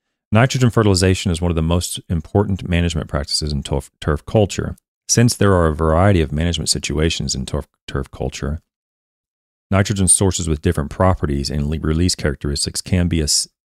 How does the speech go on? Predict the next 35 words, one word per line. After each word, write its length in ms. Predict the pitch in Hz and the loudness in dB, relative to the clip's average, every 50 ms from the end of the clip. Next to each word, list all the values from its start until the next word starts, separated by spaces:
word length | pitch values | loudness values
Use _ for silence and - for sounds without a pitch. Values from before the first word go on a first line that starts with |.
| _ - | _ -2
an 120 | 85 76 64 | -2 0 0
asset 520 | 76 92 104 104 - - - 71 - - | 2 2 4 4 4 2 0 -2 -4 -4
to 100 | - 80 | -6 -8
turf 280 | - - 85 76 - - | -6 -4 -4 -4 -4 -4
managers 600 | - 87 95 104 98 85 71 - - 67 69 - - _ _ _ _ _ _ _ _ - | -2 -2 0 2 0 0 0 -2 -4 -6 -6 -8 -10 _ _ _ _ _ _ _ _ -2
to 100 | - 85 | 0 0
avoid 420 | 80 78 87 92 92 92 90 82 | 2 2 2 4 4 4 4 2
misuse 580 | 82 85 90 92 - - 87 80 78 78 - - | 2 2 2 2 2 2 2 0 0 0 0 -2
and 120 | 78 76 | -4 -2
possible 400 | - - 82 80 - - - 73 | -2 -2 0 0 0 -2 -2 -4
detrimental 600 | 71 78 85 82 - - 80 76 76 73 69 71 | -2 -2 -2 -2 -2 -4 -4 -2 -2 -2 -4 -4
effects 500 | 69 - - - 90 76 65 - - - | -6 -6 -2 -2 0 0 -2 -4 -6 -6
on 220 | - - 71 69 | -6 -6 -6 -6
turf. 420 | - - - 85 71 62 - _ _ _ _ _ _ _ _ _ _ _ - | -6 -4 -2 -2 -2 -4 -6 _ _ _ _ _ _ _ _ _ _ _ -4
I'm 120 | 101 92 85 | -2 -2 -2
sorry, 200 | - - - - _ _ _ - | -2 -4 -6 -10 _ _ _ -2
period. 240 | - 98 76 - - _ _ _ - | 0 0 0 0 -4 _ _ _ 0
To 80 | - 98 | 0 2
avoid 320 | 92 98 117 123 127 120 | 4 6 6 6 6 6
misuse 480 | 107 110 104 - - 107 104 101 - 101 | 6 4 4 4 4 4 4 2 2 0
and 100 | 92 82 | -2 0
possible 320 | - 90 87 85 - 85 | 0 2 2 2 2 0
detrimental 580 | 87 - - 87 90 - - 87 87 85 78 80 | -2 -2 -2 -2 -2 -2 -2 -2 -2 -2 -2 -4
effects 380 | 78 - - 85 80 - - | -4 -4 -2 -4 -2 -2 -4
on 140 | 73 71 73 | -4 -4 -4
turf, 320 | - - 113 107 87 - - | 0 2 2 2 2 0 0
new 340 | 82 85 92 98 104 104 | 0 2 4 4 4 2
nitrogen 420 | 92 92 90 87 85 - 85 82 78 | 2 0 -2 -2 -4 -4 -4 -4 -4
sources 460 | - - 85 80 80 - - 73 - | -2 -2 -2 -2 -2 -2 -4 -4 -4
should 220 | - - 80 71 | -4 -6 -6 -6
be 100 | 73 73 | -6 -6
tested 460 | - - - 78 76 - - - - 69 | -6 -4 -4 -2 -2 -4 -4 -6 -4 -4
under 180 | 69 69 69 | -6 -6 -8
field 380 | - - - 87 80 80 78 - | -10 -6 -4 -2 -2 -2 -4 -6
conditions 640 | - 76 67 67 69 - - 65 64 65 67 - | -6 -6 -6 -6 -8 -8 -8 -8 -8 -8 -8 -10